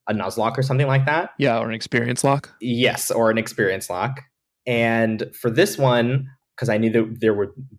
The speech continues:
Speaker 1: I'd be catching a lot and probably going through a lot of Pokemon, I was like, "I need to pick something where I'm not gonna run out of names." And so I have named all of my Pokemon after different, uh, pasta shapes.
Speaker 2: Oh,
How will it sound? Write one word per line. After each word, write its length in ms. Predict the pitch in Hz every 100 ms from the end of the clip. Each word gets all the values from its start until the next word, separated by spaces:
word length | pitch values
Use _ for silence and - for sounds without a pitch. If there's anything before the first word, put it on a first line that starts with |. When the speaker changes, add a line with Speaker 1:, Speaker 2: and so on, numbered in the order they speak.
| -
Speaker 1:
I'd 140 | 95
be 80 | 98
catching 320 | - 101 107
a 40 | 98
lot 340 | 120 123 - 98
and 240 | 95 90 _ _ _ _ _
probably 300 | 110 98 98
going 320 | - 107 107
through 180 | 127 107
a 40 |
lot 100 | 95
of 60 | -
Pokemon, 300 | 101 - 92
I 40 |
was 120 | 87
like, 120 | 92 95
"I 40 |
need 160 | 98 -
to 60 |
pick 200 | 135 139
something 320 | - 117 110 104
where 100 | 98
I'm 80 | 92
not 220 | 85 -
gonna 140 | 92
run 160 | 92 92
out 140 | 90
of 80 | 87
names." 460 | 82 90 135 135 - _ - - _ _ -
And 200 | 113 113
so 300 | - 110 -
I 240 | 110 107 113
have 220 | 123 110
named 220 | 113 110
all 140 | 110 107
of 60 |
my 100 | 107
Pokemon 580 | 104 113 98 104 95 98 -
after 640 | 98 101 - 95 95 - -
different, 480 | 104 113 104 - - - 101
uh, 220 | 95 92 -
pasta 340 | 101 - 98
shapes. 640 | - 78 71 - - - -
Speaker 2:
Oh, 280 | 143 120